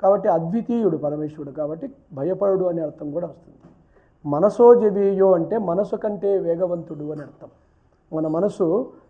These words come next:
ఇప్పుడు ఎక్కడికైనా పోతుంది అనుకుంటే అక్కడ కూడా పరమేశ్వరుడు ఉంటాడనమాట. అంటే మనసు కంటే వేగవంతుడు అని.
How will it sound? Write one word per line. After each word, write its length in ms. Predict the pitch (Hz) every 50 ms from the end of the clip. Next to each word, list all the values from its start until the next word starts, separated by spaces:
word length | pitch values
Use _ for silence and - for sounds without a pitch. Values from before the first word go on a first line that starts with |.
| _ -
ఇప్పుడు 440 | 190 160 175 170 165 190 233 277
ఎక్కడికైనా 460 | 226 175 170 208 190 190 202 208 208 196
పోతుంది 460 | 165 170 190 185 - 190 170 - - - -
అనుకుంటే 440 | - 156 160 151 160 147 143 120 - - _ _ _ _ _ _ _ _
అక్కడ 220 | 185 147 208 233 247
కూడా 320 | 240 240 240 254 240 226
పరమేశ్వరుడు 580 | - - 185 190 196 202 190 190 - 180 165 160
ఉంటాడనమాట. 540 | 151 143 156 147 139 135 131 127 127 -
అంటే 220 | 131 127 143 156 233
మనసు 340 | 202 175 175 196 190 - 175
కంటే 300 | 190 190 175 175 180 175
వేగవంతుడు 580 | 160 156 156 151 156 151 147 143 - 151 151
అని. 160 | 147 143 -